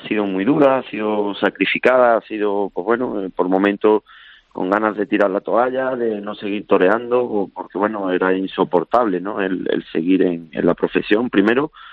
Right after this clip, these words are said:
porque venía de una familia muy humilde y, y nos costaba mucho trabajo todo, y era todo muy costoso, y, y no podíamos mantenernos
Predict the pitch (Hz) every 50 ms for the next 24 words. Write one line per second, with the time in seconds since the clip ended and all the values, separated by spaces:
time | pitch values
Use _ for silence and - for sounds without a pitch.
0 | - - - - - _ _ _ - - 95 - 101 92 92 95 98 101 104 104
1 | 104 104 107 104 101 101 98 98 104 101 101 104 - 101 95 98 98 98 101 101
2 | 104 104 101 95 95 101 104 107 110 110 120 120 120 120 117 110 107 104 - -
3 | 69 - - 90 87 90 90 90 87 - 92 - - 107 110 107 104 101 - -
4 | 98 - 92 92 90 85 - 80 _ 120 127 127 113 110 110 104 98 101 98 95
5 | 95 92 92 92 90 90 90 90 95 104 101 104 98 - 101 95 92 90 90 -
6 | - 82 _ - 120 120 117 - - 104 104 101 92 87 85 - - - 92 95
7 | 101 90 - 90 92 101 92 90 87 90 90 87 - 85 80 87 87 92 85 80